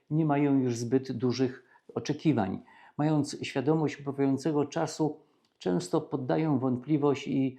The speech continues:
sens, celowość podjęcia leczenia stomatologicznego. W takich sytuacjach często słyszę: „A, w moim wieku to się już nie opłaca”, albo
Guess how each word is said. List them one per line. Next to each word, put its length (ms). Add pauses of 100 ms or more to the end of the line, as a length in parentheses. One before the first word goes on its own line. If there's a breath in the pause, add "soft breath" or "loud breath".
(140)
sens, 560
celowość 500
podjęcia 520
leczenia 460
stomatologicznego. 1000
W 80
takich 280
sytuacjach 680 (380 soft breath)
często 400
słyszę: 500 (200)
„A, 420 (200)
w 80
moim 360
wieku 340
to 120
się 160
już 320 (200 soft breath)
nie 200
opłaca”, 520
albo 420